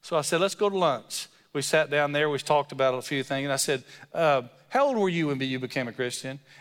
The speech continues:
And he started telling me I was this age, and, "Who told you about Jesus?" And he told me, you know, who it was. And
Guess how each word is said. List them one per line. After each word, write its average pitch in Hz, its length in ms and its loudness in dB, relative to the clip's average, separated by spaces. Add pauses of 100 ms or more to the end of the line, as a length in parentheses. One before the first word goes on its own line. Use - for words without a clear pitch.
And 143 100 2
he 160 80 0
started 156 340 2
telling 139 300 2
me 143 180 -2
I 131 100 2
was 120 200 -4
this 123 240 -4
age, 120 440 -2
and, 113 180 -12 (320)
"Who 202 120 0
told 202 300 2
you 185 40 -4
about 131 240 0
Jesus?" 113 440 -6
And 123 100 -8
he 127 80 -8
told 127 320 -2
me, 131 200 -6
you 127 80 -8
know, 117 280 -4 (240)
who 139 140 0
it 131 80 -4
was. 120 440 -2
And 110 120 -12